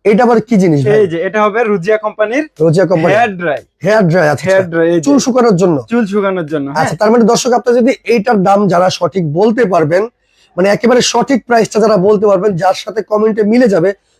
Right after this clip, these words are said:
Speaker 1: তার জন্য কিন্তু একটা হেয়ার ড্রাই একেবারে ফ্রি আছে।
Speaker 2: একদম, একেবারে ফ্রি থাকবে।
Speaker 1: আচ্ছা, এটা যদি কেউ আলা-, আলাদা করে কিনতে চায়, ভাই, কত পড়বে এটা?
Speaker 2: এটা মাত্র নয়শো নিরানব্বই টাকা।
Speaker 1: নয়শো নিরানব্বই টাকায় আপনারা পাচ্ছেন, কিন্তু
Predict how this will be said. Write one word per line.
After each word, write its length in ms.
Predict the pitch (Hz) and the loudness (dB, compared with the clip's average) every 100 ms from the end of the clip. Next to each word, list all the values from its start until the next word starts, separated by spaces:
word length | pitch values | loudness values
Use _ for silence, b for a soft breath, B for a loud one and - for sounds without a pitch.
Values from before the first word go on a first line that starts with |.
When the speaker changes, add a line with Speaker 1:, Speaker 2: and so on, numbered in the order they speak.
| _ | _
Speaker 1:
তার 180 | 208 202 | 0 2
জন্য 140 | 220 220 | 2 2
কিন্তু 160 | 220 | 0
একটা 160 | 220 185 | 0 -2
হেয়ার 340 | 123 170 196 165 | 0 0 0 0
ড্রাই 240 | 139 180 185 | 0 2 2
একেবারে 380 | 180 202 185 202 214 - _ _ _ | 0 -2 0 2 2 -2 _ _ _
ফ্রি 120 | 247 277 247 | -2 0 2
আছে। 220 | 214 190 | 0 0
Speaker 2:
একদম, 140 | 220 - | -2 -4
একেবারে 480 | 226 202 208 233 | -8 -6 -4 -4
ফ্রি 180 | 226 214 226 | -4 -6 -6
থাকবে। 160 | 220 | -4
Speaker 1:
আচ্ছা, 120 | 185 233 | -2 2
এটা 180 | 262 | 2
যদি 140 | 277 285 | 2 2
কেউ 100 | 262 | 2
আলা-, 200 | 226 220 | 2 0
আলাদা 240 | - 226 240 | 0 0 2
করে 140 | 254 | 0
কিনতে 340 | - 277 214 208 | 0 -2 0 2
চায়, 120 | 220 | 2
ভাই, 80 | 220 | 2
কত 160 | 220 | 0
পড়বে 220 | 220 233 233 | 0 0 0
এটা? 160 | 254 262 _ | 0 -2 _
Speaker 2:
এটা 240 | 220 220 277 214 | -4 -2 -2 -2
মাত্র 300 | 226 - 254 | -4 -4 -6
নয়শো 260 | 240 220 226 | -4 -4 -4
নিরানব্বই 340 | 208 214 214 | -2 -2 -2
টাকা। 160 | 185 113 - | -4 -6 -2
Speaker 1:
নয়শো 420 | 170 220 226 269 269 240 | 2 2 2 2 2 2
নিরানব্বই 520 | 226 240 240 214 240 | 2 2 2 0 0
টাকায় 200 | 226 233 | -2 -4
আপনারা 280 | 233 240 240 | -4 -4 -4
পাচ্ছেন, 480 | - 208 - 240 220 | -2 -4 -4 -6 -4
কিন্তু 240 | 226 208 | -2 -2